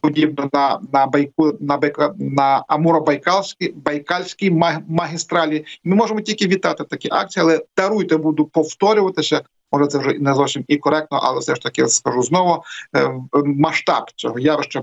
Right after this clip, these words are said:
буде мати значення. Ті, що ці точкові уколи відбуваються, це прекрасно, але це точкові у-, уколи, які в стратегічному сенсі поки що не підривають ту, той уклад мереж залізниць, який є в Російській Федерації.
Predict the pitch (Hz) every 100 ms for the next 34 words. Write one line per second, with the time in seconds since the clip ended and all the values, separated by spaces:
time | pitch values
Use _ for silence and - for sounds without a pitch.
0 | - 165 185 175 131 135 131 131 123 117
1 | 104 - - - - - 175 165 - 165
2 | - 180 - 165 160 156 156 139 131 139
3 | 127 139 143 127 - - 135 143 143 180
4 | 175 147 151 156 - 127 - 113 113 -
5 | 139 131 _ - 156 - - 156 147 156
6 | - - 156 151 135 196 190 - 135 131
7 | 175 165 160 156 - _ - 156 156 -
8 | 151 147 156 156 160 147 143 147 139 147
9 | 123 110 - - - - 165 151 - 156
10 | 151 180 165 143 135 131 139 131 - 131
11 | 127 127 190 - _ _ - 131 127 143
12 | 131 - - - 117 110 110 - 123